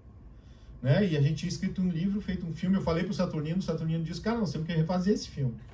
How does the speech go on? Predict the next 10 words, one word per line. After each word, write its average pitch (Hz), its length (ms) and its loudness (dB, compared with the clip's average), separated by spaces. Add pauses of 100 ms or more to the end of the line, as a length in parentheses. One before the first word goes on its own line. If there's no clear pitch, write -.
(540)
E 151 100 2
a 170 100 6
história 185 460 4
é 269 40 4
a 269 40 0
seguinte: 214 800 0 (680)
é - 60 -4
bizarra 151 640 4
a - 20 4
história. - 540 -8